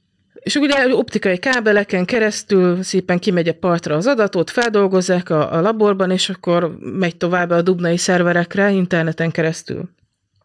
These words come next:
Maga a, a miniszteri látogatás,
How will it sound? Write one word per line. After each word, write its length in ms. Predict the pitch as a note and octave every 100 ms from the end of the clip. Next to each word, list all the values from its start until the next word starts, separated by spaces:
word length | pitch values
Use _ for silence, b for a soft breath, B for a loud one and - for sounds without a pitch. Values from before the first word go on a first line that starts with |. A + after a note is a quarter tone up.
| _ _ _ _ - G3
Maga 320 | G#3 C4+ A#3
a, 340 | F#3+ - G#3
a 40 | G#3+
miniszteri 500 | C4+ C4 - F#3+ G3
látogatás, 800 | F#3+ F3+ E3+ E3 E3+ F3+ -